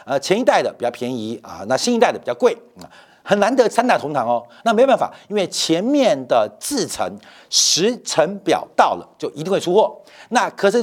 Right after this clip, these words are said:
旧的库存卖不完，就形成了三代同堂的局面了。所以目前我们看到整个半导体库销比的问题，其实压力非常非常的大。好，那再往上观察，看它的终端市场需求啊，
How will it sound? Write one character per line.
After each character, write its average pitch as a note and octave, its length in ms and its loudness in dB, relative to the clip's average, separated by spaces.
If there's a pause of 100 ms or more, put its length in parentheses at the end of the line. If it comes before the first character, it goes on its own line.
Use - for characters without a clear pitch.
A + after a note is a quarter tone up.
旧 D4+ 340 2
的 A#2+ 320 2
库 F#3+ 280 -2
存 G#2+ 200 -2 (160)
卖 C#3+ 320 0
不 B2 300 -10
完， B2 180 2 (140)
就 A#2 100 -12
形 G#2 200 -12
成 G2 120 -8
了 F#2 160 -10 (200)
三 E3+ 260 0 (140)
代 C#3 200 0 (120)
同 A#2 200 -16
堂 G2 160 -16
的 G#2+ 80 -4
局 - 160 -14
面 C3 220 -4
了。 - 80 -16 (180)
所 D#4 160 4
以 A#3+ 40 0
目 E4+ 160 0
前 E3 100 -2
我 - 20 -4
们 A2 80 -12
看 D#3+ 80 -6
到 C3 160 2 (160)
整 D3 120 -6
个 E3+ 40 -4
半 C#4 180 0
导 G#3+ 120 2
体 A3 120 -18
库 - 140 -12
销 G3 160 0
比 - 80 -8
的 - 80 -8
问 D3 120 -6
题， A2+ 160 -18
其 - 120 -16
实 A2 180 -16
压 D#3 260 0
力 D3 200 -10 (200)
非 G#3+ 340 -2
常 A2 240 -10
非 D#3+ 140 -4
常 F#2 120 -12
的 F#2 80 -6
大。 - 240 -2 (320)
好， A3 200 0
那 D4 200 4
再 D#4+ 140 4
往 E3 140 0
上 A#2 80 -12
观 F#3+ 160 4
察， F#2 200 -10 (160)
看 G3+ 160 -2
它 D#3 80 -6
的 C#3 280 -2
终 G#3 100 0
端 G#3 160 0
市 G#3 160 -8
场 - 160 -10
需 - 160 -4
求 A2 140 -2
啊， F#2+ 180 -4